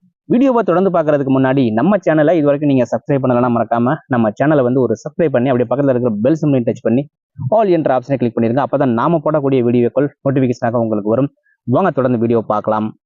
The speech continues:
ராமேஸ்வரம் இந்திய அளவில் மிகப்பெரிய ஒரு சுற்றுலா தலமாக விளங்குகிறது, நம்ம அனைவருக்கும் தெரியும். ஏன்னா இது தமிழ்நாட்டு மக்களுக்கு மட்டுமல்லாது இந்தியாவில் அனைத்து மாநில மக்களும்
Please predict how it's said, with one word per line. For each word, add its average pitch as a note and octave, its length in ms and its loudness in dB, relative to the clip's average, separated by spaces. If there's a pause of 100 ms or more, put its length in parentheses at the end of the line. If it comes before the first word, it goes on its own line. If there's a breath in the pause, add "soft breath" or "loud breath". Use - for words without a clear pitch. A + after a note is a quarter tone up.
(1300)
ராமேஸ்வரம் G3 840 0
இந்திய A#3 400 4
அளவில் F3 400 4
மிகப்பெரிய F3 480 0
ஒரு D#3 180 2
சுற்றுலா D3+ 400 0
தலமாக B2+ 420 0 (420)
விளங்குகிறது, A#2+ 540 0
நம்ம A2 160 0
அனைவருக்கும் A#2+ 540 0
தெரியும். B2 280 2
ஏன்னா C3+ 240 2
இது D3+ 160 0 (160)
தமிழ்நாட்டு F3 460 2
மக்களுக்கு D3 420 0
மட்டுமல்லாது C#3 480 0 (560)
இந்தியாவில் A3 580 2
அனைத்து G#3+ 340 0
மாநில G3+ 380 2
மக்களும் E3+ 420 0